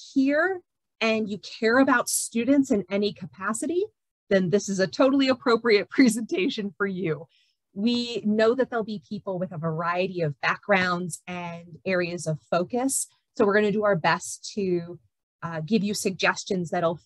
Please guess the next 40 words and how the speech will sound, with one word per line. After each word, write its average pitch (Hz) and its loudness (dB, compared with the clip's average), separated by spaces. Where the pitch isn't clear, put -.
fit 202 2
if 175 -12
you're 165 -4
an 165 -6
educator, 220 2
if 170 -6
you're 175 -2
an 160 0
administrator, 196 2
if 175 -6
you're 175 0
in 180 -6
the 156 -4
advising 202 0
department, 185 -4
if - -2
you're 185 2
running 185 2
and 170 -6
leading 196 2
programs. 180 -2
So 202 0
we're 220 6
gonna 247 2
really 240 2
try 202 -2
to 185 2
give 175 2
you 180 -2
as 170 -10
much, - -4
uh, 165 -6
breadth 180 0
as 175 -2
well 160 -2
as 160 -8
depth - -6
as - -6
we 175 -8
walk 151 -10